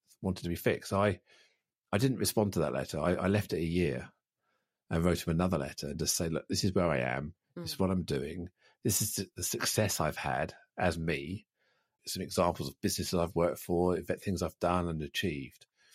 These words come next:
Speaker 1: Sort of say, "You can be proud of me. I'm not broken. I don't need fixing. I've made a life. And we're, and we're, we're loving it." So, yeah, I think you just gotta bear with people. And I could have easily fallen out.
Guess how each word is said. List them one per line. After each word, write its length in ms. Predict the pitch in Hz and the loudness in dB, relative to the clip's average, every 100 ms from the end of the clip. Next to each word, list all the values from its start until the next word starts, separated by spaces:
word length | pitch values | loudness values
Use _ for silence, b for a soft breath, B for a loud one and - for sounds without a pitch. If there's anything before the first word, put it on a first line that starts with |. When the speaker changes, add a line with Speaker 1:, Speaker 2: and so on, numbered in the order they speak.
| b b b - | b b b -10
Speaker 1:
Sort 180 | - | -6
of 40 | - | 0
say, 340 | 92 90 92 - | 4 4 2 -2
"You 100 | 110 | 0
can 220 | - 175 | 4 4
be 100 | - | 4
proud 260 | - 95 71 | 4 2 2
of 100 | 64 | -2
me. 160 | 64 - _ _ _ | -6 -12 _ _ _
I'm 120 | 90 | 4
not 160 | 120 - | 4 4
broken. 480 | 80 71 - 90 92 | 2 2 0 0 0
I 60 | 92 | 2
don't 160 | 113 107 | 2 2
need 140 | 92 | 0
fixing. 460 | - - - 80 - | -2 -4 -6 -8 -4
I've 160 | 90 101 | -2 2
made 140 | 98 | 4
a 80 | 90 | 4
life. 420 | 95 - - - _ b b b b b - | 2 0 -6 -18 _ b b b b b -2
And 140 | 87 | 2
we're, 140 | 98 - - | 2 2 0
and 120 | 95 | 2
we're, 200 | 95 95 | 4 2
we're 100 | 104 | 2
loving 260 | 107 117 71 | 2 2 -2
it." 100 | - | -2
So, 200 | 120 120 | 0 2
yeah, 240 | 151 151 104 | 4 4 4
I 80 | 117 | 0
think 200 | - - _ | 0 -4 _
you 80 | - | -4
just 200 | 208 - | -2 0
gotta 140 | 170 | 0
bear 200 | 117 101 | 4 4
with 200 | 107 123 | 4 0
people. 380 | - 82 73 71 | -2 -4 -4 -6
And 240 | 80 78 - _ _ _ _ _ _ _ _ _ _ - | -4 -6 -10 _ _ _ _ _ _ _ _ _ _ 0
I 100 | 110 | 2
could 140 | 107 | 4
have 100 | 104 | 4
easily 260 | 131 117 98 | 4 2 0
fallen 340 | - 95 85 | 0 2 4
out. 440 | 85 67 - - | 4 2 -2 -8